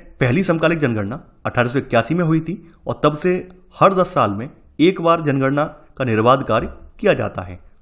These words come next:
तो यहाँ पर आपका सेकंड वाला कथन सही है, आपका सही आंसर है आठवें का बी, केवल सेकंड।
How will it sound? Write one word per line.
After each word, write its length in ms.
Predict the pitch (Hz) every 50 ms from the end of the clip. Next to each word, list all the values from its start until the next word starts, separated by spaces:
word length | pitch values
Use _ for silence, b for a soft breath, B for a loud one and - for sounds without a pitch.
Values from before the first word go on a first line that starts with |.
| -
तो 60 | - 131
यहाँ 200 | 117 117 120 123
पर 120 | 143 147
आपका 200 | 143 - - 180
सेकंड 300 | 175 - 139 127 - 165
वाला 140 | 165 165 160
कथन 200 | 151 - 165 160
सही 200 | 160 165 151 156
है, 200 | 151 156 - - - - - - - - -
आपका 180 | 104 - 123 -
सही 240 | - 113 131 170 170
आंसर 280 | 160 156 151 156 151
है 60 | 170 160
आठवें 300 | 127 117 - 120 123 120
का 100 | - 160
बी, 120 | 113 104 92 - b b b b b b b -
केवल 300 | - 139 143 170 185 208 240 - - - -
सेकंड। 400 | - - 127 98 - 92 85